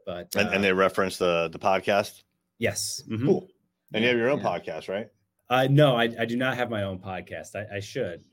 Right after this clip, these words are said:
Speaker 1: I definitely enjoy, uh, listening to them, but I have not, uh, embarked on my own yet.
Speaker 2: Oh, I got you. On your homepage, it says, "Listen now. This month's sponsor is One Lab Group." Got it.
Speaker 1: Yeah, it's the, the link to
Speaker 2: Secrets
Speaker 1: the
Speaker 2: of Scaling Your
Speaker 1: podcast is
Speaker 2: E-commerce
Speaker 1: there.
Speaker 2: Brand. Got it, got it, got it.
Speaker 1: Yeah,
Speaker 2: Yep,
Speaker 1: yeah.
Speaker 2: that's cool. There you go. You're leveraging it already.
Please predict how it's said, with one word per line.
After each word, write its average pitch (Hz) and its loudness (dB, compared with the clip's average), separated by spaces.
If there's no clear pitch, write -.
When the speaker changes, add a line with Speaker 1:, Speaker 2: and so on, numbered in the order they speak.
Speaker 1:
I 95 -12
definitely 107 -6
enjoy, 98 -6
uh, 90 -14
listening 104 -8
to 98 -10
them, 95 -8
but 92 -10
I 92 -4
have 90 -8
not, 92 -10
uh, 87 -10
embarked 87 -12
on 82 -14
my 85 -12
own 82 -14
yet. - -20
Speaker 2:
Oh, 117 6
I 101 4
got 90 0
you. 90 -2
On 98 4
your 95 4
homepage, 104 -2
it 85 -8
says, 90 -6
"Listen 95 -6
now. 92 -2
This 90 -4
month's 98 -4
sponsor 95 -2
is 82 -8
One 92 -2
Lab 87 -2
Group." 87 -2
Got 87 2
it. 82 -4
Speaker 1:
Yeah, 107 2
it's 107 -2
the, 120 2
the 113 -2
link 110 -2
to - -12
Speaker 2:
Secrets 101 2
Speaker 1:
the 98 -4
Speaker 2:
of 95 -2
Scaling 98 4
Your 92 4
Speaker 1:
podcast 92 4
is 90 0
Speaker 2:
E-commerce 87 2
Speaker 1:
there. 85 4
Speaker 2:
Brand. 82 2
Got 92 2
it, 90 0
got 87 4
it, 87 4
got 85 4
it. 85 -2
Speaker 1:
Yeah, 90 4
Speaker 2:
Yep, 92 -2
Speaker 1:
yeah. 95 -8
Speaker 2:
that's 98 4
cool. 90 2
There 104 4
you 104 4
go. 120 6
You're 92 4
leveraging 101 4
it 104 2
already. 107 4